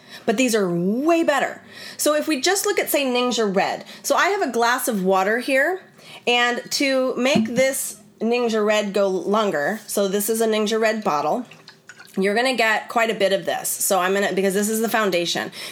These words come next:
Ningxia Red is gonna help you. And I asked you a question earlier.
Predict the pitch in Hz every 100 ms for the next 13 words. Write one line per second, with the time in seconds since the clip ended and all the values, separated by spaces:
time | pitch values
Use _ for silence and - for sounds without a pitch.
0 | - 240 311 349 277 233 220 226 220 220
1 | 214 214 202 180 208 185 240 - 262 240
2 | 233 226 190 226 233 165